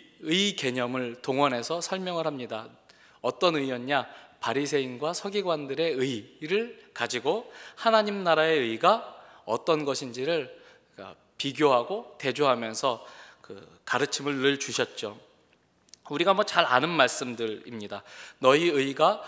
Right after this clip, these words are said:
서기관들과 바리새인의 의보다 낫지 아니하면 결단코 천국에 들어갈 수 없다"라는 말씀을 예수님이 이미, 어, 하신 바가 있죠.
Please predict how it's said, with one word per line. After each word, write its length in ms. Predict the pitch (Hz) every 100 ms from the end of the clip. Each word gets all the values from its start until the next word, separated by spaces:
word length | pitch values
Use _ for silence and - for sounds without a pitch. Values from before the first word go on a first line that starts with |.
| -
서기관들과 800 | - 196 196 185 170 156 151 165
바리새인의 680 | - 120 151 143 151 143 147
의보다 380 | 127 123 131 131
낫지 320 | 104 - 147
아니하면 540 | 113 120 110 135 220 - - - -
결단코 460 | 117 - 127 190
천국에 400 | - 240 240 208
들어갈 300 | 196 170 170
수 140 | - 143
없다"라는 680 | - - 147 131 123 135
말씀을 560 | 143 104 - 123 160 127 - - -
예수님이 500 | 120 113 123 127 131
이미, 440 | 113 117 196 262 - - - -
어, 400 | 107 98 82 - - - _ _ -
하신 400 | 175 - 170 143
바가 240 | 127 123
있죠. 380 | 110 - 110